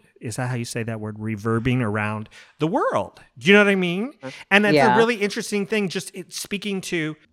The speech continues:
Speaker 1: it ties back to my panic attack about, about mentioning the,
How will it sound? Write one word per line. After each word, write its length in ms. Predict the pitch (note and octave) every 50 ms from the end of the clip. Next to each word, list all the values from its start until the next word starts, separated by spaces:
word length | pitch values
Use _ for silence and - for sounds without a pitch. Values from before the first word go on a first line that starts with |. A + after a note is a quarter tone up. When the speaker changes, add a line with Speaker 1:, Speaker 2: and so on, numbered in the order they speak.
| _ _
Speaker 1:
it 160 | - F3+ E3+ -
ties 400 | - - A3+ A3 A#3 A#3+ G3+ F#3
back 260 | F#3+ F3 E3+ D#3 - - _ _ _ _ - _
to 120 | - - E3
my 180 | D3+ D3+ D3
panic 360 | C#3 - D3+ C#3+ C#3 C#3+ - -
attack 420 | C3 - - C3 A#2+ B2 - -
about, 420 | B2+ A2 B2+ B2 A#2+ A#2+ - - _ _
about 300 | - B2 A#2 B2 A#2 A#2+ B2+ A#2 - _ _ _
mentioning 720 | - D3+ D3 D3 C3+ C3+ - - C#3 B2+ B2 A#2+ A#2+ B2+ - _ _ _ _ _ _ _ _ _ _ _ _ _ _ _ _ -
the, 420 | B2 - C3+ A#2+ A#2 A2+ A2+